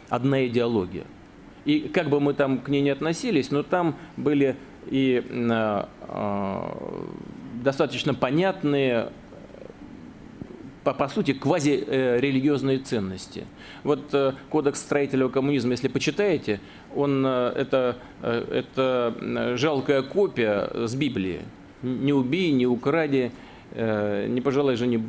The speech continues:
жены ближнего своего». Вот там это, вот в кодексе строителя коммунизма все есть, только изложено примитивным языком и сокращено до безобразия. Э, вот этот кодекс уже почил в Бозе, его не,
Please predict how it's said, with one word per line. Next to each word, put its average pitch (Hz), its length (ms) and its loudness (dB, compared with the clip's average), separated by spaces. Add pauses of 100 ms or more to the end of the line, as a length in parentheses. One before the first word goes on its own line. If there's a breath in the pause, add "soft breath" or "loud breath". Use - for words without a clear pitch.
(120)
жены 123 240 2
ближнего 143 420 2
своего». 131 300 2
Вот 135 140 0
там 190 160 4
это, 147 180 0
вот 143 160 2
в - 140 -14
кодексе 135 340 0
строителя 135 340 0
коммунизма 170 380 2
все 180 180 2
есть, 123 400 0
только 139 240 2
изложено 147 320 2
примитивным 131 640 2
языком 165 500 0 (140)
и 135 80 -2
сокращено 143 640 0
до 107 280 -4
безобразия. 113 560 0 (680 loud breath)
Э, 110 340 0 (160)
вот 143 240 -2
этот 165 280 -2
кодекс 190 400 0
уже 120 380 2 (200)
почил 127 300 0
в 107 60 -6
Бозе, 151 320 0
его 131 200 2
не, 127 200 2